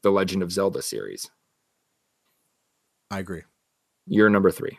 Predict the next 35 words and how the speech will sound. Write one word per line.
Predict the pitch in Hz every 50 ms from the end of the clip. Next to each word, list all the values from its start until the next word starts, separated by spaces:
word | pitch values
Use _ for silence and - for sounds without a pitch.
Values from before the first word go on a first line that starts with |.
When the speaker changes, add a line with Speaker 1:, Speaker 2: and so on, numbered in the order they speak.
| _ -
Speaker 2:
My | 127 147 151 156 151
number | 156 156 160 151
three, | - - 151 165 165 139 120 101 92 - _ - - - - - _
uh, | - 101 104 104 98 -
is | 117 117 104 -
definitely | 139 143 147 - 185 180 185 180
one | 170 143 143 143 147 151 151 143
that | 123 131 123 123 -
I | - 117 123 123 123 -
absolutely | 127 131 127 - - - 156 143 147 156 165 202 214 220 240 240 226 214 - - 160 156 147
agree | 135 117 117 123 120 113
with, | 104 98 95 - -
because | 123 - - 127 120 117 107 - - - - - - 120
as | 123 -
simple | - - - 190 190 214 214 214
as | 220 196
the | - 208 190
game | 175 175 143 135 127 120 117
is, | 110 104 104 110 120 - - - - - - _ _ _
uh, | 101 104 101 101 101 104 - -
it | 117 113 -
all, | - 120 139 156 147
it | - 127
only | 131 139 156 160 156
has | 165 170 -
to | - 147
do | 139 143
with | 131 127 -
four | - - - - 147 156 185 202
blocks, | 180 160 127 113 113 123 - - - - - - - -
and | 120 113 113
they're | 104 101
set | - - - 160 - - 135
different | 151 143 - 165 147 -
ways. | 120 113 110 104 104 104 113 - -